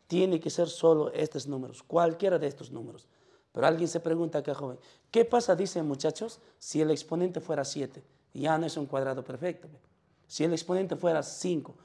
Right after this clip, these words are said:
no está, ya no sería un cuadrado perfecto. Entonces, lo que quiero decirte, joven, es que, mira, agarras un número cualesquiera,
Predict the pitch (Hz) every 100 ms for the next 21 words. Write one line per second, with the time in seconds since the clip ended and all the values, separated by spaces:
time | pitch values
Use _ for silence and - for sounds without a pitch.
0 | _ - 139 147 - 190 139 - _ _
1 | - 120 143 170 165 151 151 139 143 131
2 | 123 120 117 - - _ _ - _ 139
3 | 160 180 160 151 170 269 320 247 175 196
4 | 175 156 160 147 147 143 - 135 139 120
5 | - - - - - - 240 320 285 240
6 | 240 214 151 151 143 139 160 170